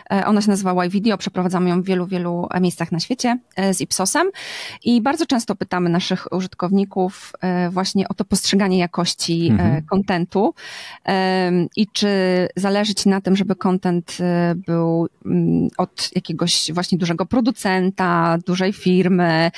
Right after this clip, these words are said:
Speaker 1: em, z wielką produkcją. <laughs> Oczywiście, oczywiście, że ich to kompletnie nie obchodzi. Jest to tylko i wyłącznie kwestia tego, co mówimy w tym wideo, jaką wartość wnosimy,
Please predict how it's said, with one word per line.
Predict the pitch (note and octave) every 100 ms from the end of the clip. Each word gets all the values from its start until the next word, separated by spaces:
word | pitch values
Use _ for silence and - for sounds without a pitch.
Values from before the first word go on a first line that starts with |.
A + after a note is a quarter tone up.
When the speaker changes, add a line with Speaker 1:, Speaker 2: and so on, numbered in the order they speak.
| - -
Speaker 1:
em, | - E3+ E3+ E3+ F3+ E3+ F#3
z | F#3+ F#3+ F#3
wielką | G3+ F#3+ G3
produkcją. | G3 G3 F#3+ F3+ A#3 B3 A3
<laughs> | D#4+ -
Oczywiście, | - C#4 A#3 B3+ - - - B3 - - - - - D4+ B3 -
oczywiście, | - F#3+ F#3 -
że | E3+
ich | E3 -
to | E3+
kompletnie | F3 E3+ F3 F#3
nie | E3+ E3
obchodzi. | - - F3 F#3 F#3+ - -
Jest | E3 F3 - - -
to | E3 D3+ D#3 D3+ C2+ _ _
tylko | - F#3+ - F3
i | F3
wyłącznie | E3+ E3 E3 - E3+
kwestia | - E3+ E3+ -
tego, | D#3+ E3 D#3+
co | - - G#3
mówimy | G#3+ G3 A#3+ C#4 G#4 - _ _ -
w | -
tym | - G3
wideo, | G3+ G3 F3 G#3 D#4 - _ _
jaką | E3+ F3+ F#3 F#3
wartość | G3 G#3+ - G3
wnosimy, | F#3 G3 - F#3+ G#3+